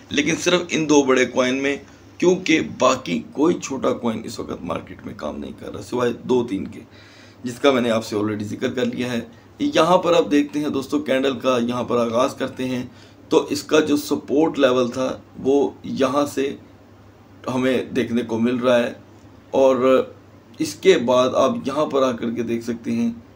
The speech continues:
कि मार्केट ने यहाँ से सिर्फ जो पहले का बुलिश, अ, ट्रेंड लगाया था, उसके बाद मार्केट गिरती संभलती रही।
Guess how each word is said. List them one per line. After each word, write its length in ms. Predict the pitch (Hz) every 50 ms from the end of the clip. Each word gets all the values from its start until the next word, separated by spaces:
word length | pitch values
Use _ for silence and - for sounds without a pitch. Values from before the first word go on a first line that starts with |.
| - - - - - - - - - - -
कि 120 | 123 127 123
मार्केट 560 | 98 120 123 123 127 120 113 - 123 117 - 117
ने 80 | 123 120 113 - -
यहाँ 220 | 123 123 117 104
से 180 | - - 113 113
सिर्फ 360 | 113 - - 151 156 156 160 -
जो 120 | - 143 - - -
पहले 260 | 139 156 160 170 170 135
का 160 | 107 110 113 92 - - - - - - - - - 120
बुलिश, 300 | 135 160 165 170 - - - - -
अ, 100 | - 95
ट्रेंड 420 | 127 120 - - 135 135 139 139
लगाया 380 | 123 120 110 120 120 123 135 131
था, 180 | - 135 120 117 - - - -
उसके 260 | 101 98 - 147 151
बाद 240 | 143 135 143 131 131
मार्केट 460 | 139 131 123 120 117 131 131 120 117 113
गिरती 260 | 123 117 117 131 131
संभलती 440 | - 131 123 127 131 120 117 - 120
रही। 260 | 127 127 123 123